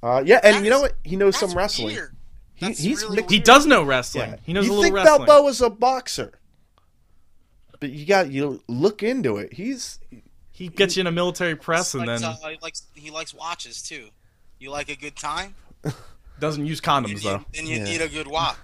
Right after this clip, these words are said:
Speaker 1: He doesn't.
Speaker 3: <laughs>
Speaker 1: Yeah.
Speaker 3: Loves tiger jackets.
Speaker 1: You know what? Maybe he should have broke your thumb.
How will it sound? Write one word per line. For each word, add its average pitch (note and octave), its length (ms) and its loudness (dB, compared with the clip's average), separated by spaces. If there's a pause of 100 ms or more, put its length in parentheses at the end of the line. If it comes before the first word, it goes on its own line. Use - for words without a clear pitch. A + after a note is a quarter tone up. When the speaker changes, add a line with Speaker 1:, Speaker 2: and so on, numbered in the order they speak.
(160)
Speaker 1:
He C3 100 -2
doesn't. C3+ 320 4
Speaker 3:
<laughs> - 320 6
Speaker 1:
Yeah. B2 340 6 (300)
Speaker 3:
Loves F#3 240 2
tiger F3+ 380 2
jackets. F#3 480 2
Speaker 1:
You D#3 60 0
know A3 120 4
what? C4 140 0
Maybe C#4 240 4
he A#3+ 160 -4
should A3 200 -4
have F3+ 100 -4
broke D#3+ 340 0
your C#3 220 -2
thumb. G2 380 -8